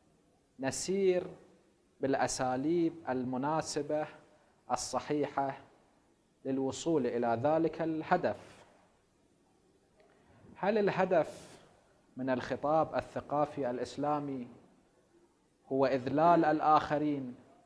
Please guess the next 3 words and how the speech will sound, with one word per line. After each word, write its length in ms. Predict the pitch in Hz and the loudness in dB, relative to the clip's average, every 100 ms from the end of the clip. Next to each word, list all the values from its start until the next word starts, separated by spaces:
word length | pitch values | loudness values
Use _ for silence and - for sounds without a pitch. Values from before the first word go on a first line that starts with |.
| _ _ _ _ _ _ _ _ _ _ _ _ _ _ _ _ _ _ _ _ _ _ - | _ _ _ _ _ _ _ _ _ _ _ _ _ _ _ _ _ _ _ _ _ _ -4
وإسقاطهم؟ 1040 | 127 127 - - 156 165 165 147 156 165 170 - _ _ _ _ _ _ - _ _ _ _ _ _ _ _ - - _ | 0 0 -2 0 4 4 2 0 -2 -6 -12 -20 _ _ _ _ _ _ -20 _ _ _ _ _ _ _ _ -20 -20 _
هل 200 | - 143 | -2 2
الهدف 800 | 143 131 156 196 175 - - - | 2 4 6 6 4 2 -16 -20